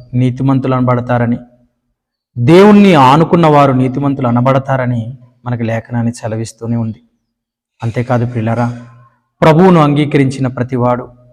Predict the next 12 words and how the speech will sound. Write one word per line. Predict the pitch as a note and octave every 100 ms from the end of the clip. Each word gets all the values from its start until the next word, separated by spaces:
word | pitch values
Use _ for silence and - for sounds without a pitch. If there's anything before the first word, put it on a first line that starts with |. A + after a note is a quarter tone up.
| _ _ _ _ _ -
ప్రభువును | D#3+ E3+ F#3+
అంగీకరిస్తూ | D#3+ D3 E3 E3 D3 -
నడుస్తున్న | C3 A#2+ A#2+ - B2
ప్రతి | A#2+ A#2 -
వ్యక్తి | G#2+ A#2+ A#2+ D3 - _ _ _ _ _ -
నీతిమంతుడు | C#3 E3+ D#3+ E3+ D#3 C3+ C#3 C#3 - A#2+
అన్నటువంటి | A#2+ A#2+ A#2 A#2
సంగతి | - B2 B2
మాత్రం | A#2+ A#2+ B2+ C3+
మనం | A#2 A2
మర్చిపోకూడదు | A2+ - - A2 G#2+ A#2
ప్రియులారా. | - A2+ A#2+